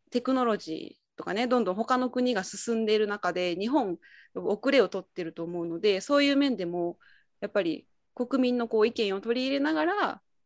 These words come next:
こう、なんだろう、無駄を省いて、で、こう合理的にデジタル化とかを進めていける人っていうのがすごく大事だと思っていて、で、その、まあ、結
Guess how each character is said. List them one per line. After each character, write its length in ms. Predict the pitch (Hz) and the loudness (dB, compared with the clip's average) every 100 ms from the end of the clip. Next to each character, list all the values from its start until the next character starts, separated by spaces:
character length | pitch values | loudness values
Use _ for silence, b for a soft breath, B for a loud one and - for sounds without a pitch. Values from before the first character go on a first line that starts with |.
| _ - | _ -16
こ 300 | - - - | -14 -14 -14
う、 40 | |
な 80 | 185 | -14
ん 40 | 165 | -10
だ 60 | |
ろ 60 | 165 | -4
う、 40 | |
無 100 | 208 | 2
駄 160 | 233 233 | 4 4
を 100 | 226 | 2
省 260 | 226 208 | 0 -2
い 100 | 220 | -4
て、 320 | - 190 165 - _ _ _ - | 0 -2 -2 -6 _ _ _ 0
で、 140 | 262 | 0
こ 200 | - 214 | 0 -2
う 60 | 175 | 4
合 240 | 226 269 | 6 6
理 100 | 269 | 4
的 260 | 269 247 247 | 0 0 -2
に 120 | 240 | 2
デ 140 | 226 | 2
ジ 140 | 233 247 | 2 2
タ 120 | 240 | 2
ル 120 | 233 | 2
化 140 | 220 | 0
と 140 | 202 196 | -4 -4
か 140 | 170 | -8
を 60 | - | -8
進 340 | - - 214 | -10 -10 -8
め 100 | 208 | -6
て 140 | 208 202 | -2 -2
い 80 | |
け 160 | 208 202 | 0 0
る 260 | 190 190 - | 0 -2 -6
人 240 | - 190 | -6 -4
っ 60 | 180 | -4
て 120 | - | -6
い 40 | 175 | -6
う 20 | |
の 80 | 170 | -6
が 80 | 180 | -8
す 120 | 185 | -8
ご 140 | 185 | -8
く 100 | 175 | -6
大 220 | 170 180 | -2 -2
事 100 | 175 | -4
だ 100 | 175 | -6
と 160 | 160 165 | -8 -10
思 240 | - 185 | -8 -10
っ 40 | 180 _ - | -12 _ -2
て 280 | 359 381 - b b b b _ - | 2 4 2 b b b b _ -12
い 120 | 190 | -10
て、 340 | - 165 - _ | -2 -2 -2 _
で、 80 | 208 | -8
そ 160 | - 330 | -2 2
の、 340 | 339 330 - - | 6 4 2 -2
ま 100 | 285 | -4
あ、 20 | |
結 260 | - 311 | 0 -2